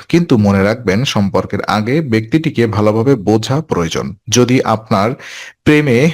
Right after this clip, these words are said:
দূরত্ব বা মনোমালিন্য থাকে, তবে সপ্তাহের মাঝামাঝি সময়টি পুনর্মিলনের জন্য শুভ। সামাজিক অনুষ্ঠানে অংশ নিলে নতুন বন্ধুত্ব গড়ে উঠতে পারে,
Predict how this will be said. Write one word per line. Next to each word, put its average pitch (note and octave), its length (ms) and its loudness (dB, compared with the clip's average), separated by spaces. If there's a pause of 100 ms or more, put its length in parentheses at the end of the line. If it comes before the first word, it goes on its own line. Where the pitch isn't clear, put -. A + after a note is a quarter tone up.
(140)
দূরত্ব B2 480 2
বা G#2 320 2
মনোমালিন্য F#2+ 600 0
থাকে, C3 420 -2
তবে G2 280 0
সপ্তাহের C3 640 -2
মাঝামাঝি G#2+ 760 0 (300)
সময়টি A#2 400 0
পুনর্মিলনের F#2+ 800 2
জন্য A2 340 2
শুভ। D#2+ 520 -2
সামাজিক G#2+ 560 0
অনুষ্ঠানে B2+ 540 0
অংশ A2+ 360 0
নিলে D3 440 2 (340)
নতুন C3 320 2
বন্ধুত্ব A#2+ 580 4
গড়ে A2 380 2
উঠতে G2 280 -2
পারে, C3+ 300 0